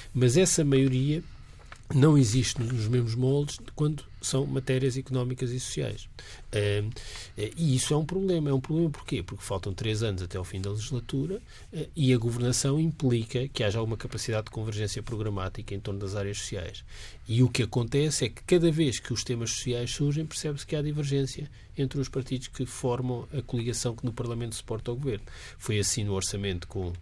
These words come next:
a condição de recursos nas pensões não contributivas, voltou a ser agora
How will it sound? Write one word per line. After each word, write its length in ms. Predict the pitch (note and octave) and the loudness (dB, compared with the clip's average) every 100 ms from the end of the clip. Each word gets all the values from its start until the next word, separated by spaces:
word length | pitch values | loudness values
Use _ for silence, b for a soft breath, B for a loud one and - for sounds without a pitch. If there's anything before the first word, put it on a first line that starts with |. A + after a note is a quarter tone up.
| - - | -12 -12
a 40 | |
condição 340 | - F#2+ - F#2+ | -6 -4 -4 -4
de 100 | - | -6
recursos 440 | - G2+ - - | -8 -6 -6 -8
nas 120 | G2 | -8
pensões 320 | - F#2+ G#2 | -6 -4 -4
não 120 | G#2 G#2 | -4 -4
contributivas, 640 | A#2 C3+ C3 E3 E3 D3 | -2 -2 -2 -2 0 0
voltou 340 | A#2 A2+ A2+ A2+ | -2 -2 -2 -2
a 60 | |
ser 180 | - G#2+ | 0 -2
agora 340 | A2 G#2+ G#2 | -2 -2 -4